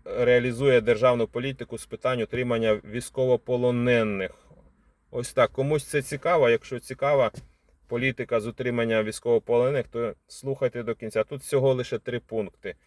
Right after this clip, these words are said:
Перший пункт. Під час дії воєнного стану в Україні центральний орган виконавчої влади, що забезпечує формування та реалізовує державну політику з питань утримання військовополонених, утворює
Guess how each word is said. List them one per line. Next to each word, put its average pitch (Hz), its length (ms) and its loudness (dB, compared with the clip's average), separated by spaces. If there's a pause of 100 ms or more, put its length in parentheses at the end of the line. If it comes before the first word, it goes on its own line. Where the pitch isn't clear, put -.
(400)
Перший 135 360 2
пункт. 110 340 -8
Під 127 180 -10
час 156 280 4
дії 139 280 -4
воєнного 123 480 0
стану 120 400 -2
в 107 40 -2
Україні 120 380 -4
центральний 120 540 -2
орган 110 320 2
виконавчої 107 640 -4
влади, 110 340 2
що 117 340 -4
забезпечує 110 640 -6
формування 113 600 0
та 107 160 -2
реалізовує 107 480 0
державну 107 460 0
політику 113 460 -8
з - 100 -14
питань 113 360 -6 (340)
утримання 110 540 0
військовополонених, 107 1040 0 (340)
утворює 131 760 4